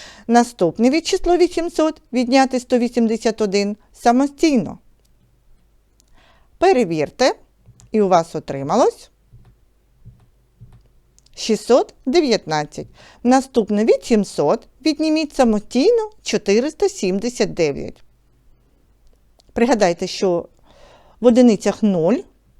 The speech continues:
ми беремо в десятках, там теж нуль, то беремо у сотні. Самостійно відніміть, перевіримо, це буде двісті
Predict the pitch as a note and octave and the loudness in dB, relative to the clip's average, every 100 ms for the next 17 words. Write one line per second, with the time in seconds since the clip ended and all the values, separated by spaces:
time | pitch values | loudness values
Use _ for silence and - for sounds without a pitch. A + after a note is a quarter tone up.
0 | _ _ _ A3+ A#3+ F#3 F#3+ E3 D3 D3 | _ _ _ 0 2 4 2 0 -4 -12
1 | - _ - G#3+ - G3+ D#3 - - G#3 | -18 _ -6 -4 2 2 2 -6 -4 -2
2 | F#3+ F#3+ F3 D3 - - _ F3 F3 C#4+ | -2 -2 -4 -4 -10 -16 _ -4 0 0
3 | C5 - D#4 F#4 F#3 A3 F4 E4 _ _ | 0 0 2 4 2 0 -2 -8 _ _
4 | _ - _ F#4+ - F#3 F3 E3+ D#3 E3 | _ -20 _ -4 0 2 2 -2 -12 -12
5 | _ _ _ _ _ _ _ _ _ _ | _ _ _ _ _ _ _ _ _ _
6 | _ _ _ _ _ _ - G4+ B3 - | _ _ _ _ _ _ -2 2 2 0
7 | A#3+ A4 E4+ G3+ F#3 E3 D#3 A3 - _ | -2 0 0 -2 -4 -6 -2 -4 -4 _
8 | _ B3+ G3+ E3 E3 F#3 C4 A4+ - - | _ 2 2 0 -2 0 0 -2 -6 -20
9 | _ G3 A3+ D#4 G4+ G#4+ _ _ _ _ | _ 0 2 0 0 -4 _ _ _ _
10 | F3+ F3+ G#3 - F4 G4 | -4 -2 -2 -2 -2 -2